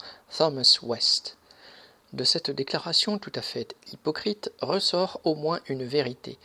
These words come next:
Les dirigeants américains s'inquiètent surtout de la menace que la catastrophe humanitaire fait peser sur la stabilité du pays et de toute la région. La situation en Afghanistan s'aggrave en effet de jour en jour. Vingt-trois millions d'Afghans, soit cinquante-cinq pour cent de la population,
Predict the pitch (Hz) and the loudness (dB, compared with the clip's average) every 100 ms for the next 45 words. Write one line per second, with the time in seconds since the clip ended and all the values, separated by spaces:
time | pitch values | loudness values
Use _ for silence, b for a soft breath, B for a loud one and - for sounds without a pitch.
0 | B B - 123 131 147 160 170 151 139 | B B -10 -2 0 2 0 0 -2 -2
1 | 131 127 - 151 - 143 139 143 151 - | -4 -6 -6 -6 -4 -6 -2 -2 -2 -6
2 | - - 175 151 117 107 143 147 165 - | -10 -8 -6 -4 -4 -4 -4 -2 0 0
3 | 117 113 143 139 - - - 123 107 117 | -2 -4 -4 -4 -6 -6 -8 -8 -10 -10
4 | 123 175 - - 104 - 139 170 - 110 | -6 -6 -6 -10 -10 -6 -4 -2 -4 -6
5 | 110 - 151 120 117 170 143 120 - 127 | -6 -2 -2 -4 -8 -6 -6 -8 -10 -8
6 | 160 - 123 117 - 160 - 117 107 120 | -10 -8 -8 -8 -12 -14 -12 -12 -12 -12
7 | 110 _ _ _ B B B B B - | -16 _ _ _ B B B B B -4
8 | 147 185 - 175 - 185 175 147 156 151 | -4 -2 -2 -2 -2 -4 -4 -2 -4 -2
9 | - 160 151 - 139 135 143 - 135 131 | -4 -4 -4 -2 -2 -2 -2 -4 -8 -8
10 | - 151 127 120 143 143 139 127 113 110 | -4 -4 -4 -6 -4 -2 -4 -6 -8 -10
11 | - B B B - 147 190 - - 165 | -16 B B B -4 -4 -4 -6 -4 -4
12 | 151 151 151 143 135 147 135 170 - - | -4 -6 -4 -2 -4 -4 -6 -6 -8 -8
13 | 120 160 - 143 - 139 120 - 151 120 | -6 -6 -8 -8 -6 -6 -8 -6 -6 -6
14 | 117 131 139 143 - 185 | -8 -8 -6 -4 -2 -4